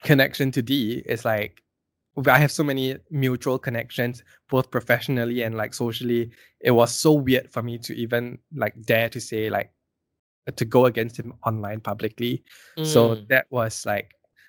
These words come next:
Speaker 1: I mean, I could go all, on all day about, like, social media and, like, the different <laughs> nuances and, um, dynamics of, like, you know, navigating the, the world of social media. But, like, yeah, it was just such a,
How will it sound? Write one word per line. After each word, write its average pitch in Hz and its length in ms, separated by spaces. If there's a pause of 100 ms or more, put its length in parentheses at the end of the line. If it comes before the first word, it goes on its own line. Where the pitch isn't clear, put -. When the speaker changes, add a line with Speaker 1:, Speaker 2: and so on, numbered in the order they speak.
Speaker 1:
I 165 60
mean, 202 160 (100)
I 160 80
could 175 160
go 214 260
all, 127 320 (100)
on 147 200
all 127 220
day 110 260
about, 113 280
like, 117 120
social 117 300
media 113 300
and, 107 100
like, 98 280 (540)
the 151 140
different 135 420
<laughs> 135 80
nuances 123 720
and, 107 200
um, 113 380 (280)
dynamics 113 600
of, 101 140
like, 98 260
you 117 80
know, 104 280 (580)
navigating 120 800
the, 110 120
the 117 120
world 113 360
of 101 100
social 113 280
media. 107 280
But, 101 180
like, 101 300 (360)
yeah, 143 300
it 123 100
was 123 260
just - 240
such 120 220
a, 113 500